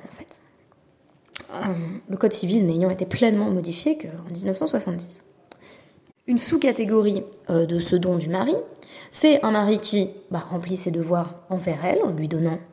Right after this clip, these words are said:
sa pension alimentaire que la Torah, euh, lui commande de donner à sa femme, et elle, elle décide de réinvestir différemment l'argent qui lui a été donné. Une sorte de, d'espace de liberté minimale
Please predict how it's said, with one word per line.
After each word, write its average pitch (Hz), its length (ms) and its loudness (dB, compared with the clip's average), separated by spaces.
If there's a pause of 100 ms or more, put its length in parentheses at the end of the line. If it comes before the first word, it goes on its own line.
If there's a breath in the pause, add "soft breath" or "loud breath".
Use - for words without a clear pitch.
sa - 140 -14
pension 175 280 -6
alimentaire 180 680 2
que - 140 -8
la 170 100 -6
Torah, 175 420 0 (920 soft breath)
euh, - 60 -6 (340)
lui 170 540 -4
commande 240 360 4
de 185 140 2
donner 170 460 0
à 147 140 -8
sa - 140 -8
femme, 180 240 -2 (600 loud breath)
et 240 80 6
elle, 285 240 8
elle 196 140 4
décide 214 500 4
de 208 320 2
réinvestir 240 960 2
différemment 180 600 2
l'argent 190 260 0
qui 196 140 -4
lui 175 60 2
a 170 40 4
été 170 140 2
donné. 180 240 -4 (680 soft breath)
Une 185 140 0
sorte - 320 4
de, 185 120 0
d'espace 202 500 0
de 190 80 4
liberté 196 400 2
minimale 214 640 6